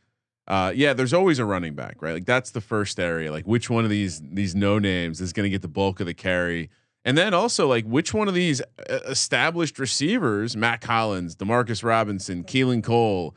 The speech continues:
which one of these dudes who, i-, you know, I, on some level is a professional wide receiver is gonna get the bulk of the, the work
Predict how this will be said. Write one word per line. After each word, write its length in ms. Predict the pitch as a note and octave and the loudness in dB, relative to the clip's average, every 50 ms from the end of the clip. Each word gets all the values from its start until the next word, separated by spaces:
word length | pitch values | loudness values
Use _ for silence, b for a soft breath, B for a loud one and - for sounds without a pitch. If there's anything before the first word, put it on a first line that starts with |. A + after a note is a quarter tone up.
| b b b b | b b b b
which 180 | C3 C#3 - | 0 0 2
one 140 | F#3 F3 D#3+ | 2 2 2
of 80 | C#3+ B2 | 4 4
these 280 | B2+ C#3+ F#3+ G#3 D3 | 4 2 2 2 0
dudes 300 | G#2+ A#2 A#2 A2+ A2 G2 | 0 2 2 2 2 2
who, 140 | - B2+ B2 | 0 0 2
i-, 260 | A#2+ G#2+ C3 C#3+ - - | 2 2 2 0 0 0
you 60 | E3 | 0
know, 180 | C3+ A2 G#2 - | 0 0 0 2
I, 140 | - C3 C3+ - | 0 0 0 0
on 180 | B2+ C#3 C3+ A#2+ | 0 0 0 0
some 280 | - - D3+ C#3+ C3+ | 0 0 2 2 2
level 420 | B2+ C3 C#3 C#3 B2+ A#2+ A#2 A2+ b b b - | 4 2 2 4 2 2 2 0 b b b 0
is 200 | B2 C#3+ C3+ C#3 | 0 2 2 0
a 60 | D3+ | -2
professional 580 | A2+ D3+ B2+ - C#3+ C3+ C3 - C#3+ C3 A#2+ | -2 -2 -2 0 0 0 0 0 0 0 2
wide 260 | A#2 A#2+ B2 B2 A#2 G#2+ | 4 4 4 4 2 0
receiver 580 | G#2 F#2+ - C#3 D#3 F#3+ E3+ A#2 A2 A#2 A#2+ b b b b b | -2 -4 -2 0 0 0 2 2 0 0 -2 b b b b b
is 160 | B2 C#3+ C3 | 0 0 2
gonna 200 | A#2 D#3+ D#3+ D3+ | 2 2 2 2
get 240 | B2 A2+ C#3+ D3+ D3+ | 2 2 0 0 0
the 60 | - C#3 | -2 -2
bulk 300 | A2 B2+ C3+ D3 C#3+ - | 0 2 2 2 0 -2
of 80 | D#3 C3+ | -2 -2
the, 200 | C#3 C#3 C#3 B2 | 0 0 0 0
the 120 | B2+ B2+ | 0 0
work 440 | B2+ B2+ D#3+ G#3 F#3+ E3 - - | 2 2 2 2 2 0 -4 -10